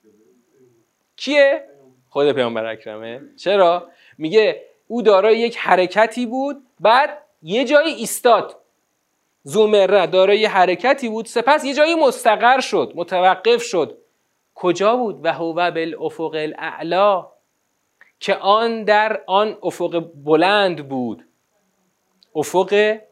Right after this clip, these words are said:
اعلا، در حالی که در بالاترین افق بود. خب بعد ثم دنا فتدلی، در آن افق اعلا چه اتفاقی افتاد؟ دنا فتدلی،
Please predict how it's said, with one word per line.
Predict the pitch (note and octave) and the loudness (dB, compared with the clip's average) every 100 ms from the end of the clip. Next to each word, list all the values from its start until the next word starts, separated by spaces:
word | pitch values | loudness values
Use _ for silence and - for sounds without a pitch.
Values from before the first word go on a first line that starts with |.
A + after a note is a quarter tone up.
| _ | _
اعلا، | C#3+ - C#3 D#3 A#2+ - - - _ - | -8 -6 0 2 0 -4 -20 -20 _ 0
در | F3 D#3+ | 2 2
حالی | D#3+ F#3+ G3+ | 2 0 0
که | A3 | -4
در | G#3 F#3+ | 0 0
بالاترین | D#3+ E3 D#3+ D#3 D3 D#3 D#3+ D#3+ | 2 2 4 2 0 -4 -4 -2
افق | D#3+ A3+ B3 E3 | 0 4 2 2
بود. | D3+ C3 A2 _ _ _ _ | -4 -4 -6 _ _ _ _
خب | F#3+ A#3 C#4+ - _ _ _ _ _ _ _ | 0 0 0 -10 _ _ _ _ _ _ _
بعد | D3 G3+ C4+ C#4+ - _ _ _ _ - | 0 2 0 -4 -12 _ _ _ _ -20
ثم | - - C4 A3 F3 E3 | -6 0 2 0 -2 -2
دنا | D3+ F#3+ B3 D4+ D#4 C#4+ | 0 0 2 2 2 0
فتدلی، | F3+ C#3 C3+ B2+ C3+ C3 A#2 A2+ A2 A2+ _ _ _ F#3+ | -2 0 0 2 2 0 0 0 -2 -6 _ _ _ 2
در | G3+ B3 | 4 4
آن | F4+ E4 | 4 2
افق | D4 C#4+ | 2 4
اعلا | C#4 C4 B3 A#3+ A#3+ | 4 4 2 2 0
چه | A#3+ | 0
اتفاقی | D4 A3+ F#3+ D#3 D3+ | -2 0 2 2 0
افتاد؟ | B2+ - A#2 G2+ _ _ _ _ _ _ _ _ _ _ _ _ B2+ B2 | -6 -6 -6 -6 _ _ _ _ _ _ _ _ _ _ _ _ -12 0
دنا | E3+ G#3+ A3+ A3 A3+ G#3+ _ | 2 2 0 0 -2 -10 _
فتدلی، | - C3 - B2 G#2+ A2 G2+ G2 F#2 | -6 -6 -6 -10 -6 -6 -6 -10 -16